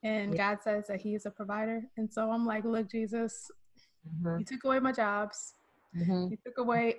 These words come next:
Speaker 1: all, any opportunity to get a job. So you say you're a provider,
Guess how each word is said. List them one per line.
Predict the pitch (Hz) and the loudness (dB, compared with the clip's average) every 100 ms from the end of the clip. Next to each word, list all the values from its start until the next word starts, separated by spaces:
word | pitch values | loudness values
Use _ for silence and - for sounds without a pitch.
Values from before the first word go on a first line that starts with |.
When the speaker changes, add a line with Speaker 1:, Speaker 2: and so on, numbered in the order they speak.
| 208 | 4
Speaker 1:
all, | 220 226 233 | 8 8 8
any | 233 240 | 8 10
opportunity | 220 226 220 247 240 226 | 8 6 6 6 6 6
to | 226 | 4
get | 226 220 | 4 4
a | 220 | 6
job. | 214 208 208 202 | 6 6 4 2
So | - 208 202 196 | 2 6 6 6
you | 196 240 | 4 4
say | 269 262 | 6 8
you're | 262 | 8
a | |
provider, | 254 269 262 262 269 269 269 | 10 10 10 10 10 10 8